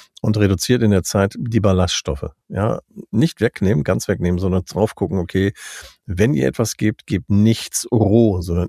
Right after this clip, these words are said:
immer schön durchgekocht, dass es wirklich schlunzig ist, dass es gut verträglich ist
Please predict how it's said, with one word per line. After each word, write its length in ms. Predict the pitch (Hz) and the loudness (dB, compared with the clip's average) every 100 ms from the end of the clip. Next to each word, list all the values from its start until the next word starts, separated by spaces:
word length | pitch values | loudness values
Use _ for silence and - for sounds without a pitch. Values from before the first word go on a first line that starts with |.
| - | 0
immer 400 | 123 127 120 117 | 2 4 2 0
schön 380 | - 107 104 98 | -2 0 0 0
durchgekocht, 680 | 104 107 - - 78 - | -2 -2 -8 -6 -8 -6
dass 80 | 92 | -8
es 160 | 87 - | -6 -4
wirklich 300 | 107 - 85 | -4 -4 -6
schlunzig 500 | - 117 123 92 95 | -2 0 0 -2 -2
ist, 220 | 92 - | -4 -4
dass 120 | 104 | -8
es 120 | 90 | -8
gut 200 | - 131 | -8 -8
verträglich 560 | - 101 - 95 92 90 | -6 -4 -2 -4 -4 -4
ist 240 | 85 - | -4 -4